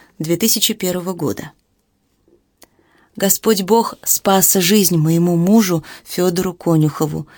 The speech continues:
и вразумил его закончить бессмысленную борьбу с Южным океаном. Я обняла Федора второго февраля две тысячи первого года у берегов Сиднея в бухте Джексон и поняла: он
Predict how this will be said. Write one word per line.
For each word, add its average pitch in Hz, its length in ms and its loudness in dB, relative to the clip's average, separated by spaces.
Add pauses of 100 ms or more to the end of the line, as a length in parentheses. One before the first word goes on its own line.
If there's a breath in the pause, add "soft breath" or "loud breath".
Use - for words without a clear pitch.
(260 soft breath)
и 226 160 4
вразумил 226 720 8
его 190 560 2 (160 soft breath)
закончить 170 720 0
бессмысленную 160 840 2
борьбу 151 560 0
с - 200 -2
Южным 160 420 2
океаном. 156 580 -4 (840)
Я 208 500 -2
обняла 220 460 4
Федора 208 640 2
второго 208 460 4
февраля 196 480 2
две 185 140 -4
тысячи 214 280 0
первого 202 360 0
года 156 400 0
у 170 80 -2
берегов 175 500 2
Сиднея 147 640 0
в 151 100 -8
бухте 220 480 -2 (300 loud breath)
Джексон 170 580 0 (560 soft breath)
и 214 100 -4
поняла: 175 580 0 (760)
он 262 320 0